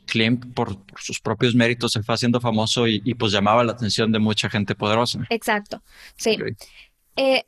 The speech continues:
Speaker 2: lamentablemente, Klimt tuvo una vida como que llegó a un fin como que muy precipitado, porque en mil novecientos dieciocho murió con, eh,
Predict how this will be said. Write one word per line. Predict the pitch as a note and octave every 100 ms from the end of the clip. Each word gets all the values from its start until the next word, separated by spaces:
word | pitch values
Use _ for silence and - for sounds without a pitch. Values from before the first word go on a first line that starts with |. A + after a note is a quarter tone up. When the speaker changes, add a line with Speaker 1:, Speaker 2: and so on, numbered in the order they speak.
| -
Speaker 2:
lamentablemente, | C#4 F4+ G#4 G4+ F4+ E4 D4+ C#4+ C4 C#4
Klimt | - C4 C4 B3
tuvo | B3+ A#3+
una | B3 A#3+ A3+ A#3
vida | G#3+ A3 A3 A3
como | G#3+ F#3+
que | - F#3
llegó | G3 G#3
a |
un | A3
fin | G#3+ - A3+ A3 A3+ - _ _ _ _ _
como | - G3 F3+
que | - F#3+
muy | G3 B3
precipitado, | B3+ D#4 C#4 - G#3+ G3+ A3+ _ _ -
porque | G3+ - F#3+ F#3+
en | G3
mil | G#3+
novecientos | B3 B3 G#3+ A3
dieciocho | G#3+ G#3 G3+ F#3+ B3
murió | A#3+ G3+ G3 F#3+
con, | - G#3 G3 F#3
eh, | - F#3 F3+ F3